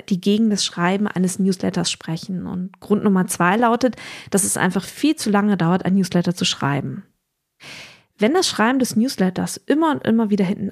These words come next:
ansteht, dann möchte ich dich wirklich ermutigen, deine Prioritäten zu überprüfen. Für uns alle besteht der Tag aus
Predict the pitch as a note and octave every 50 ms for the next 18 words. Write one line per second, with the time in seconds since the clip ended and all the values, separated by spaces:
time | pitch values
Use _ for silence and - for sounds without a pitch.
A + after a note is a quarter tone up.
0 | - - F3 F3+ F#3 F3+ - - - - D#3 B2+ D#2+ - - - - - _ -
1 | G3 G3+ G3 G3+ A#3 C4 - - - B3+ - - G#3 - - - F#3+ G#3 C#4 -
2 | - C4 - - - G3 G3+ A3+ B3+ - G3+ F#3+ G3 G3 G3 - F3 F3+ A#3 B3
3 | A#3 - - G#3+ G#3 G3 F#3 F#3 F#3 - G3 F#3 - F#3 - G3 F3+ F#3 F3 F3
4 | - - E3+ E3 D#3+ - D3 D3+ G3 F3+ _ _ _ _ _ _ _ _ - -
5 | G3 G3+ G3+ G3 - - _ _ _ - F3 G#3+ C4+ D4 C4+ C4+ C#4+ E4 F4 -
6 | - - - - G3 G3 G3+ - - - - G#3 G#3+ A#3 B3+ - - - G3 G3
7 | G3+ - - - - -